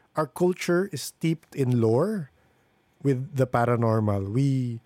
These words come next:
the culture believes that there are elementals all around us. And sometimes when we are, uh, walking in a forest or whatever, we have to say, "Tabi-tabi po." We have to say, like, it's like saying, uh, "Excuse me,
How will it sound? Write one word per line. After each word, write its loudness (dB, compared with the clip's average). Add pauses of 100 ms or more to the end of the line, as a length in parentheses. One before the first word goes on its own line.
(280)
the 0
culture 0
believes 2
that 0
there 2
are 0
elementals 2
all 2
around 0
us. -12 (340)
And 0
sometimes 0
when 2
we 2
are, 0 (520)
uh, -4 (280)
walking 2
in 2
a 2 (160)
forest 0
or 0
whatever, 0
we 0
have 0
to -4
say, 0 (100)
"Tabi-tabi 0
po." 0
We -2
have -2
to -4
say, -2
like, -2
it's -10
like -2
saying, -2
uh, -6 (240)
"Excuse 0
me, 0